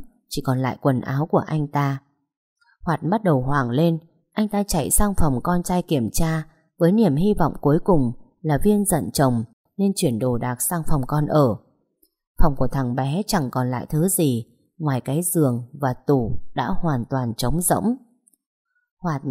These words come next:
thất thần giây lát rồi chạy ra ngoài tìm Ngân. "Cô ấy đâu? Vợ tôi đâu?" Hoạt nói trống không với Ngân. "Chị ấy, chị ấy."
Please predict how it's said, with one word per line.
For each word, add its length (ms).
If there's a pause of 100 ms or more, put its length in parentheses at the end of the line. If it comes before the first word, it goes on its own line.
(140)
thất 180
thần 260
giây 240
lát 240 (320)
rồi 360
chạy 220
ra 120
ngoài 220
tìm 300
Ngân. 220 (680)
"Cô 120
ấy 180
đâu? 240 (340)
Vợ 280
tôi 120
đâu?" 260 (720)
Hoạt 240
nói 260
trống 240
không 220
với 140
Ngân. 300 (480)
"Chị 160
ấy, 720
chị 140
ấy." 760